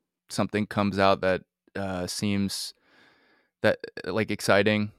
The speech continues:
or like it has potential for, for something else. But yeah, I think, um, a big part of it is just, um,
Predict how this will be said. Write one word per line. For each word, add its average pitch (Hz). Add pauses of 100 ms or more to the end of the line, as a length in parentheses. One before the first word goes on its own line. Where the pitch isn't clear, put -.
(120)
or 95
like 95
it -
has 98
potential 95
for, 92
for 107
something 98
else. 95
But 95 (1500)
yeah, 107
I 98
think, 120
um, 98
a 104
big 104
part 101
of 92
it 98
is 92
just, -
um, 90